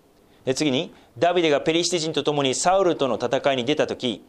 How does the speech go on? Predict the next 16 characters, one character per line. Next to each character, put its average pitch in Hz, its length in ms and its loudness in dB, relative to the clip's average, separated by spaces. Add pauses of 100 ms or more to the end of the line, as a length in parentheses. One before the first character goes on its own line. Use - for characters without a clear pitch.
(720)
マ 160 280 0
ナ 320 160 2
セ 220 200 -2
か 127 100 0
ら 90 140 0
も 107 260 -2 (320)
何 175 240 0
人 170 140 0
か 139 120 0
の 113 80 -2
者 117 200 0
が 139 100 2
ダ 143 140 2
ビ 143 100 -2
デ 113 140 -4
に、 135 260 -6